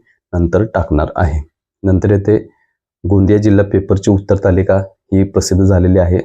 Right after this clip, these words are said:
ज्यांचं पेपर झालेलं होतं त्यांची उत्तर तालिका ही ऑफिशियल प्रसिद्ध झालेली आहे, ती सुद्धा उत्तर तालिका Telegram-वरती आपण नंतर टाकणार आहोत. त्याच पद्धतीने सेम परभणी जिल्ह्याची सुद्धा परीक्षा झालेली होती, त्यांची सुद्धा उत्तर तालिका जी आहे म्हणजे आन्सर की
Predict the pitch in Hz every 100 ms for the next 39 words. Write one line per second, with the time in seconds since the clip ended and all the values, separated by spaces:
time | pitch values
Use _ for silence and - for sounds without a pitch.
0 | - 92 87 90 95 95 95 95 90 92
1 | 90 - 92 92 90 - 92 92 87 85
2 | 90 _ _ _ _ _ _ _ - 95
3 | 85 - 107 110 - - 90 - 92 92
4 | 85 87 95 98 98 98 95 95 82 82
5 | 82 - - - _ - 92 95 95 95
6 | 87 87 85 - 98 87 85 98 135 -
7 | _ - 95 82 85 - 85 - _ _
8 | _ _ _ - 104 - 110 98 104 101
9 | - 101 101 98 92 101 98 95 95 -
10 | 95 95 92 85 95 90 87 90 85 -
11 | - _ _ _ _ _ _ 92 92 107
12 | - 101 101 107 170 - 101 113 101 101
13 | 92 90 87 82 85 92 90 90 - 98
14 | 98